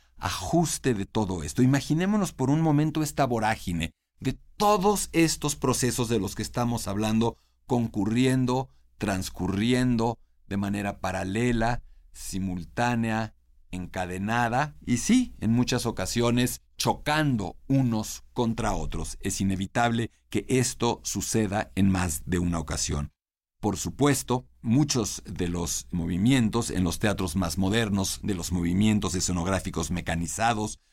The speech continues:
de los cambios de luces, son ya programados, es decir, se arman, se generan, se diseñan y una vez hechos se empiezan a grabar dentro de una computadora que será la que mande las instrucciones durante la función,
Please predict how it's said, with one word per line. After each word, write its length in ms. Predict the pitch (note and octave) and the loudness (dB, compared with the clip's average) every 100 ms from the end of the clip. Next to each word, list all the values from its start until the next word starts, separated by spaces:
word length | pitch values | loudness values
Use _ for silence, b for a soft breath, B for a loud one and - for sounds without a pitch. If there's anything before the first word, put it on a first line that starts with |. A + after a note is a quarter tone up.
| _ - | _ -8
de 140 | G#2+ | -4
los 160 | F2 - | -4 -2
cambios 380 | A2+ G#2+ F#2+ E2+ | 0 0 -2 -4
de 80 | |
luces, 400 | F#2+ G#2+ G#2+ A#2+ - _ | -2 0 0 -2 -6 _
son 360 | - - C3 B2+ | -6 0 2 2
ya 260 | B2+ B2 - | 2 0 -2
programados, 680 | - C3+ B2 A2 G#2 G2 F#2+ | 0 2 2 0 -2 -4 -4
es 120 | G2+ | -6
decir, 380 | E2+ F#2+ B2 C3 - _ - | -6 -4 -2 -4 -6 _ -12
se 360 | - - G#2 | -8 -4 -2
arman, 580 | G#2 C3 C#3+ C3+ C#3+ D3+ | 0 2 2 0 -2 -4
se 200 | - - | -8 -8
generan, 680 | E2+ F#2 G2 C3+ C3+ C#3 - | -8 -4 -2 0 0 -2 -4
se 200 | - A2+ | -6 -6
diseñan 640 | F#2+ F#2+ D3 C3+ A#2 C3 - _ | -4 -4 -2 -2 -2 -6 -8 _
y 180 | - A#2 | -4 0
una 180 | C3+ B2+ | 2 2
vez 180 | A2 G#2+ | -2 -2
hechos 380 | A#2 B2 A#2+ - | -2 -2 -4 -6
se 140 | - | -2
empiezan 640 | A#2 A2 C3+ D3 C#3 C#3+ - | 0 0 2 2 2 -2 -2
a 120 | - | -2
grabar 520 | A#2 G#2+ G#2+ A#2+ B2+ | 0 0 2 2 2
dentro 320 | - A2+ G#2+ G#2+ | 2 0 2 2
de 60 | |
una 200 | A#2 B2 | 4 2
computadora 760 | A#2+ A2 A2 A2 A2 A2 G#2+ G#2 b b | 2 0 0 -2 0 2 0 -2 b b
que 100 | A#2+ | -8
será 240 | A#2 A2+ | -4 -2
la 120 | A#2 | -2
que 120 | A2+ A2 | -2 0
mande 340 | A2+ B2+ B2 | 0 2 0
las 220 | A2+ G2 | -2 -4
instrucciones 880 | G2+ - G2 - - C3+ A#2 E2+ - - _ - | -6 -6 -8 -6 2 2 2 -2 -8 -16 _ -8
durante 440 | G2 A2+ C3+ B2 | 0 2 2 2
la 120 | A#2 | 0
función, 580 | A#2 A#2 G#2 - G2 A2 | 0 -2 -2 -2 -2 -4